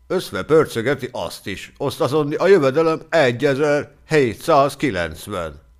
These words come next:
forint. Mondok, nem löhet, hát nem jó számította. Mögén számít, mögén csak annyit mond.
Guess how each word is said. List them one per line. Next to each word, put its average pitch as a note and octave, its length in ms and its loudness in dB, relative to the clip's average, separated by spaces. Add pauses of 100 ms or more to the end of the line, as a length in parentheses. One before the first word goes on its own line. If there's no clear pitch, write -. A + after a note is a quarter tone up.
(640)
forint. E2+ 500 -14 (1400)
Mondok, C#3+ 440 -4
nem A#2+ 320 -2
löhet, A#2+ 400 -2
hát B2+ 200 -2
nem A2 240 -2
jó G#2+ 240 -4
számította. B2 1200 -4 (1160)
Mögén G#2+ 460 -4
számít, B2 760 -4
mögén G#2+ 360 0
csak F2+ 180 -10
annyit F#2+ 400 -8
mond. D#2+ 320 -16